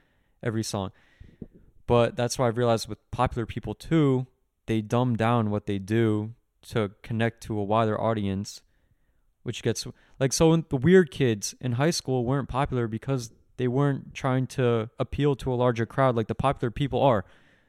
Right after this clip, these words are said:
Popular people keep up the trends and they keep up with blending in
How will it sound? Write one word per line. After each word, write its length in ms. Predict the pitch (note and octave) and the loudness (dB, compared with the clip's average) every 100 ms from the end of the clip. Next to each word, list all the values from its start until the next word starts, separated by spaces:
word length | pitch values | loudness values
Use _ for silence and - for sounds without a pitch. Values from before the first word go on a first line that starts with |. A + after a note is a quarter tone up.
| - | -2
Popular 280 | E3 F#3+ F3+ | 2 4 4
people 280 | - F3 D#3 | 2 0 0
keep 220 | F#3 F3 | 0 -2
up 120 | - | 0
the 80 | E3+ | -2
trends 420 | - C#3+ C#3 - _ _ _ - | 2 2 0 -4 _ _ _ -6
and 100 | A#2+ | -2
they 80 | A2+ | -2
keep 260 | - D3 | -2 -2
up 300 | C#3 C3 G#2 _ _ _ B2+ | 2 0 -2 _ _ _ -4
with 320 | A#2 - - | -4 -4 -4
blending 340 | A#2 C3 B2 | -2 0 0
in 320 | A2+ G#2+ G#2+ | 0 -2 -4